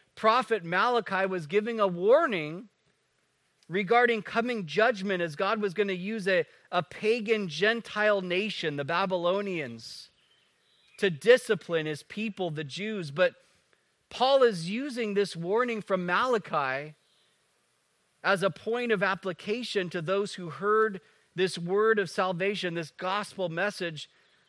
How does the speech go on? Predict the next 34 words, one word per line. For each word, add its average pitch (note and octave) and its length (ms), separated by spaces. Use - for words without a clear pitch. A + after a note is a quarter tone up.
about F3 460
Jesus. F3+ 520
He's G3 200
making A3 500
it G3 160
known F#3 540
that E3 220
God G#3 400
was F3 200
doing G#3+ 320
a G#3 80
work G#3 300
in G#3+ 100
their A#3+ 240
day, G#3 460
not G#3 300
of B3 120
an A3+ 160
enemy A#3 500
coming A3+ 420
in A#3 140
to G#3+ 100
destroy, A3+ 600
but G#3 180
of F#3+ 160
humble B3 500
disciples G#3 840
of F#3 140
Jesus G3+ 460
coming A3 400
in A3 160
with G#3 160
a G3+ 60
message F#3+ 760